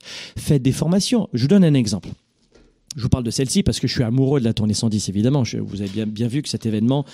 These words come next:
si vous me connaissez pas, vous pouvez pas comprendre de quoi je parle. Mais celles et ceux qui l'ont vécu vont dire, « Ah bah oui, effectivement, on partage ton avis. » La tournée cent dix, c'est juste une journée. Et cette formation, on sort de là avec une énergie,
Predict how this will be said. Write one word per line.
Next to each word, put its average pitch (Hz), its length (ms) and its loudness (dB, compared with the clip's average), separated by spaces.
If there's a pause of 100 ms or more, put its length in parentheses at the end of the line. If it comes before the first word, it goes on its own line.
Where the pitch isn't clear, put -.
(200)
si - 120 0
vous 156 100 4
me 156 60 6
connaissez 131 340 2
pas, 170 120 4
vous 123 140 2
pouvez 120 180 2
pas 113 120 -4
comprendre 147 440 -2
de 113 60 0
quoi 110 160 -4
je - 120 -8
parle. 240 240 0 (380)
Mais 113 60 -6
celles 110 240 -6
et 117 40 -4
ceux - 120 -4
qui - 120 -8
l'ont 107 120 -2
vécu 110 300 -4
vont 139 120 0
dire, « 135 140 -2
Ah - 20 -6
bah 107 140 -4
oui, 113 140 0
effectivement, 104 560 -4
on 101 60 -6
partage 117 320 -6
ton 110 120 -4
avis. » 135 240 -2 (1900)
La 131 120 -2
tournée 156 240 4
cent 139 200 0
dix, 165 220 -2
c'est - 280 -6
juste 139 220 -4
une 135 100 0
journée. 117 320 -4 (1160)
Et 147 60 0
cette 131 200 -2
formation, 147 720 0
on 120 140 -4
sort 147 280 -2
de 127 80 4
là 127 140 2
avec 120 300 -2
une 131 220 4
énergie, 143 640 4